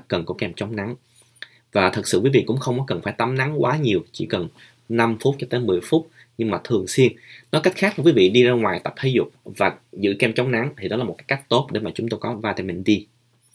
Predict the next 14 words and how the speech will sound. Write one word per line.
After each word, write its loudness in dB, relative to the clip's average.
Vấn 6
đề 8
là 0
tại -2
nhiều 2
nước 2
trên 0
thế 0
giới, 4
trong -2
đó -2
Hoa -6
Kỳ, 2
Canada 6